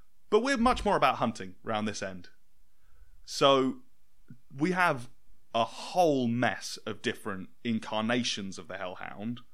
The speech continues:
and a lot of them are very similar,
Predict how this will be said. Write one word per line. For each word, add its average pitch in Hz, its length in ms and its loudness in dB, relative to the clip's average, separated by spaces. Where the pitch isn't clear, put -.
and 120 200 4
a 120 40 4
lot 156 280 6
of 127 120 -2
them 139 100 0
are 131 60 2
very 123 280 2
similar, 104 500 -2